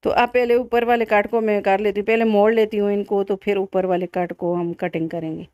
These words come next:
तो इस तरह से ये देखें, जो हमने गोलाई में कट बनाए थे, उनको इस तरह से हम मोड़ लेंगे ताकि ये फ्लावर बन जाए।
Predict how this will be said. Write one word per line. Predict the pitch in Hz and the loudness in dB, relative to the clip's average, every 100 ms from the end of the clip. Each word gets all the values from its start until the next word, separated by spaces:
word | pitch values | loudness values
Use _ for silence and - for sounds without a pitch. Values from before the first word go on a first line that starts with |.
| _ - _ - | _ -20 _ -2
तो | |
इस | 226 233 | 0 4
तरह | 240 220 | 4 2
से | 220 | 2
ये | 208 | 2
देखें, | 196 190 220 | 2 2 0
जो | 208 202 | 2 2
हमने | 180 185 | 2 2
गोलाई | 190 185 180 180 | 0 4 4 4
में | 202 | 0
कट | 185 185 185 - _ _ - | 0 -2 -2 -8 _ _ -12
बनाए | 196 190 185 175 | -6 -2 2 2
थे, | 180 196 190 | 2 -2 0
उनको | 196 196 185 | -2 -2 0
इस | 180 - | -2 -2
तरह | 185 175 | -2 -2
से | 170 170 180 | -4 -4 -2
हम | 160 160 _ _ - _ _ 190 | -2 -6 _ _ -20 _ _ 0
मोड़ | 190 175 | 4 4
लेंगे | 165 165 147 - _ _ _ _ _ _ _ _ _ _ _ _ _ _ _ _ | 4 0 -4 -8 _ _ _ _ _ _ _ _ _ _ _ _ _ _ _ _
ताकि | 202 202 208 | 2 4 0
ये | 196 196 | 0 -2
फ्लावर | 196 214 175 170 175 | -2 2 4 2 0
बन | 170 160 147 | -2 -4 -4
जाए। | 170 | -6